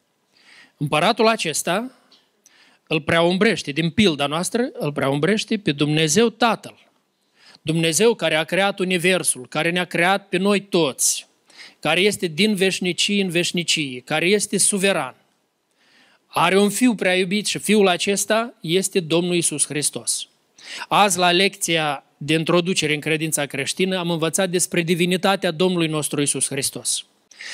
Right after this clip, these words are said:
Domnul Iisus Hristos este Dumnezeu din Dumnezeu. Prin El Dumnezeu a creat și veacurile, prin El Dumnezeu întreține toate lucrurile și Dumnezeu l-a făcut moștenitor al tuturor lucrurilor.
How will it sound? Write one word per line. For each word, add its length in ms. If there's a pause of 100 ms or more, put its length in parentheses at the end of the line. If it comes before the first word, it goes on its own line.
(140)
Domnul 320
Iisus 240
Hristos 440
este 240
Dumnezeu 600
din 220
Dumnezeu. 580 (840)
Prin 180
El 280
Dumnezeu 680
a 160
creat 440
și 160
veacurile, 640
prin 300
El 260
Dumnezeu 500
întreține 560
toate 300
lucrurile 340
și 120
Dumnezeu 380
l-a 120
făcut 300
moștenitor 1040
al 180
tuturor 460
lucrurilor. 560